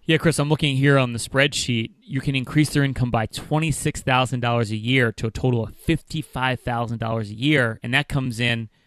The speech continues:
regardless of the market goes up or down. I mean, that adds a huge security blanket to this portfolio.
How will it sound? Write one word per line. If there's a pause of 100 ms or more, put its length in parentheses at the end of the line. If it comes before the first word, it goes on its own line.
(160)
regardless
of
the
market
goes
up
or
down.
I
mean,
that
adds (140)
a
huge
security
blanket
to
this
portfolio.